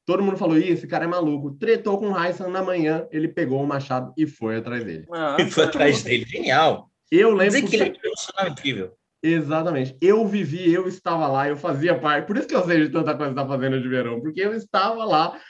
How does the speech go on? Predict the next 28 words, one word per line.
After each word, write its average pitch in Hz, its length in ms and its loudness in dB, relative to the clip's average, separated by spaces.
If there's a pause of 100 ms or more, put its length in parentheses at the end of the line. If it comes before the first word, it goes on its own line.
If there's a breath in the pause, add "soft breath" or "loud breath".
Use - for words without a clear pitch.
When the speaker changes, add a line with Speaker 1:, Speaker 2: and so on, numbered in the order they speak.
(120)
Speaker 1:
na 170 200 0
Fazenda 165 580 2
nesse 156 300 0
tempo, 151 280 -4
fazia 147 380 0
essa 156 160 -4
Speaker 2:
Hum. 120 40 -6
Speaker 1:
temporada, 143 800 0
então 147 400 -2
não 156 360 0
tem 165 160 0
como 151 140 0
esquecer. 147 540 -6
Speaker 2:
Inesquecível, 202 800 2
né? 156 240 4
Um 139 140 2
reality 170 360 2
totalmente 190 480 -4
inesquecível, 185 840 -4
né? 190 340 -2
Tanto 185 240 -2
que 196 100 -14
todo 214 320 -4
mundo 190 220 -4
esqueceu - 440 -6
<laughs> - 40 10
aqui - 220 2
do, 247 220 2